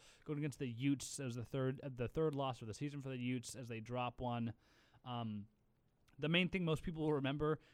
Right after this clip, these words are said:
is that Washington pulled the reverse Kalen Clay. They dropped the ball off an interception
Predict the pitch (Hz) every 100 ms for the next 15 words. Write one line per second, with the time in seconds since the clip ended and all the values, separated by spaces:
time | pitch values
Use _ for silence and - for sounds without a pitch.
0 | _ 151 127 135 139 135 131 131 156 131
1 | 143 135 143 139 139 127 135 127 147 139
2 | 139 131 135 135 139 143 135 135 139 -
3 | 147 135 135 135 135 143 135 - 139 -
4 | 143 135